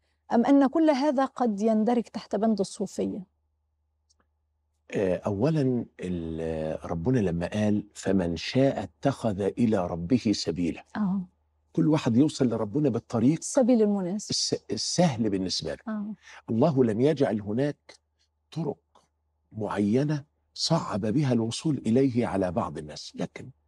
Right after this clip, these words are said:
Speaker 2: أنت تصل إلى الله بالصدقات، هذا يصل إلى الله بصلة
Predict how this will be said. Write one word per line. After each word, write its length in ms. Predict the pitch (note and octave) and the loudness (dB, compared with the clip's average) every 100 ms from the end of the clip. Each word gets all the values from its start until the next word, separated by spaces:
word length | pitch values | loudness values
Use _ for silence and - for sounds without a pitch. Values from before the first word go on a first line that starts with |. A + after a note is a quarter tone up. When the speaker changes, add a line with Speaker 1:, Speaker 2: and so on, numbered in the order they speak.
| _ _ _ _ _ | _ _ _ _ _
Speaker 2:
أنت 180 | D3+ - | 0 2
تصل 320 | B2 C3+ - | 0 -2 0
إلى 180 | A#2 - | 0 0
الله 220 | G#2 G#2+ | 0 0
بالصدقات، 720 | G2+ - - F#2 - B2 - A#2 | -2 -2 -4 -4 -2 -2 0 2
هذا 200 | G#2+ G2+ | 4 2
يصل 200 | A2+ G#2 | 2 -2
إلى 140 | G2 | -2
الله 240 | F#2+ G#2 | -2 0
بصلة 360 | G#2+ F#2+ A#2 G#2+ | 0 -2 -2 -4